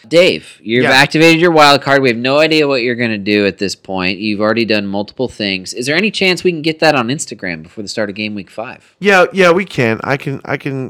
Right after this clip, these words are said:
Speaker 2: get that to you. I thi-, can't remember if I mentioned it
Speaker 1: You're
Speaker 2: earlier.
Speaker 1: on, you're on tap is saying you love Aguero, you love Abraham.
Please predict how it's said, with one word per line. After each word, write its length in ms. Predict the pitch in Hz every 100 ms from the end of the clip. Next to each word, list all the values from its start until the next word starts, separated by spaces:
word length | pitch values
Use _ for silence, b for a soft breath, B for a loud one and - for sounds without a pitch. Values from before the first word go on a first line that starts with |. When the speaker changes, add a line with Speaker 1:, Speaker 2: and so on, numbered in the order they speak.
| -
Speaker 2:
get 200 | 131 -
that 240 | 117 -
to 160 | - 139
you. 260 | 123 117 -
I 120 | 131
thi-, 280 | - - 180
can't 220 | - -
remember 180 | - 143
if 100 | 123
I 60 | 113
mentioned 400 | 107 107 - 107
it 60 |
Speaker 1:
You're 120 | 147 202
Speaker 2:
earlier. 300 | 269 302 95
Speaker 1:
on, 60 | -
you're 180 | 208 220
on 260 | 240 311 285
tap 320 | 277 285 285
is 100 | 220
saying 180 | 233 208
you 80 | 175
love 200 | 196 220
Aguero, 460 | 202 214 208 196
you 80 | 165
love 220 | 156 165
Abraham. 500 | 151 120 87 82 -